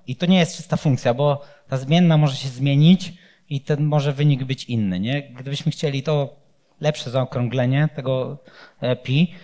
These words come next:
no to wtedy musimy zmienić z tą zmienną, która w tym kontekście jest globalna. To nie jest czysta funkcja. Tak samo tutaj funkcja, która, e, niby jakby dla tych samych parametrów zawsze zwróci to samo, ale robi echo, no to jest efekt uboczny, to też nie jest czysta funkcja.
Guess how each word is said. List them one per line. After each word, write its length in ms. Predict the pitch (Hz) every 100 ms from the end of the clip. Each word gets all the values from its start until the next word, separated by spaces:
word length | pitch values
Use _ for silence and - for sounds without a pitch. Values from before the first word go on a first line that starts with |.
| - -
no 60 |
to 120 | -
wtedy 240 | 156 156 147
musimy 280 | 139 165 135
zmienić 420 | 135 147 143 123
z 140 | -
tą 140 | 139 127
zmienną, 500 | 123 139 135 131 123
która 240 | - 131
w 60 | -
tym 140 | 135
kontekście 440 | 131 117 131 -
jest 100 | 120
globalna. 760 | 117 117 123 131 131 131 123 117 - _ -
To 60 | 147
nie 100 | 139
jest 140 | -
czysta 260 | 131 - 123
funkcja. 480 | - 104 - - - - - - - - -
Tak 140 | 147
samo 240 | 165 156
tutaj 280 | 156 170 147
funkcja, 400 | - 160 - 147
która, 420 | - - 131 131 - _ _ _ _ -
e, 340 | 123 123 120 117 -
niby 600 | 131 151 143 143 135 - -
jakby 280 | 123 123 131
dla 180 | 120 131
tych 160 | -
samych 220 | - 147 -
parametrów 520 | 156 139 143 120 113
zawsze 420 | 127 143 - 127
zwróci 340 | 117 127 -
to 100 | 123
samo, 500 | 120 135 127 165 214 -
ale 200 | 139 143
robi 260 | 127 123
echo, 420 | 127 - 190 220 - _ _ _ _ -
no 60 |
to 100 | -
jest 160 | 180 -
efekt 260 | 165 165 170
uboczny, 380 | 147 139 -
to 120 | 107 -
też 240 | 139 -
nie 60 | 113
jest 120 | -
czysta 280 | 120 - 139
funkcja. 460 | 107 92 - -